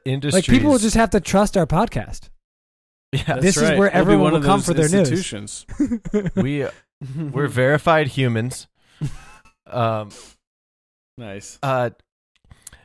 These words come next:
Speaker 1: I was just thinking about, like, I'm pretty sure the first, like, video,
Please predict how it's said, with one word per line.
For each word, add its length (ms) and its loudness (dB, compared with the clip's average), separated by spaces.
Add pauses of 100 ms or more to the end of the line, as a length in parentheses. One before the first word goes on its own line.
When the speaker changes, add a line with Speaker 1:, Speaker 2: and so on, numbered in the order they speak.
(320)
Speaker 1:
I 100 0
was 120 2
just 220 -6
thinking 320 -4
about, 320 -2
like, 300 -8 (880)
I'm 140 -4
pretty 320 -6
sure 260 -4
the 120 -6
first, 720 -6 (100)
like, 180 -8
video, 800 -4